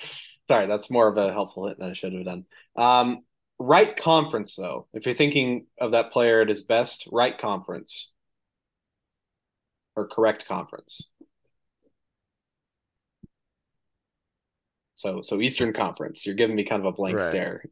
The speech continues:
Speaker 1: <laughs> Eastern
Speaker 2: Sorry.
Speaker 1: Conference player. <laughs>
Speaker 2: Okay.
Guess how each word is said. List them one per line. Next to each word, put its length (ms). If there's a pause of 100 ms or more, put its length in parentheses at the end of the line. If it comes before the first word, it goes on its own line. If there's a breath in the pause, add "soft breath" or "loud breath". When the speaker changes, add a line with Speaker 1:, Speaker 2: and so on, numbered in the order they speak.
(120)
Speaker 1:
<laughs> 340 (1120 loud breath)
Eastern 320
Speaker 2:
Sorry. 80
Speaker 1:
Conference 420
player. 520
<laughs> 60 (2750 soft breath)
Speaker 2:
Okay. 760